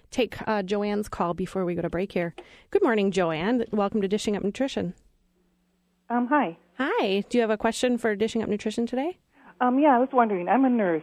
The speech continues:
Speaker 2: so I work the night shift. So I work eight, eight days out of fourteen is the night shift. So I'm wondering what to eat, um, when you get home from work. Um, you know, I have gained weight working the night shift.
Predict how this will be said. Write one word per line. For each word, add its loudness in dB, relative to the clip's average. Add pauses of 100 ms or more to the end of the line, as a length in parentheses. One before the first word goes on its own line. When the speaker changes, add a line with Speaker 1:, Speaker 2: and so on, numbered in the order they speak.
Speaker 2:
so 2
I 2
work -6
the 0
night -2 (100)
shift. 0 (480)
So 8
I 12
work 4 (160)
eight, 2 (300)
eight 0
days 4
out 4
of -4
fourteen -6 (140)
is -8
the -6
night -4 (140)
shift. -8
So 0
I'm 0
wondering 2
what 0 (200)
to -2 (220)
eat, -4 (800)
um, 0 (640)
when 0
you -4
get 6
home -2
from -4
work. 0 (720)
Um, 0
you -4
know, 0
I 2
have 4
gained 0
weight 2
working -6
the -4
night -6 (140)
shift. -4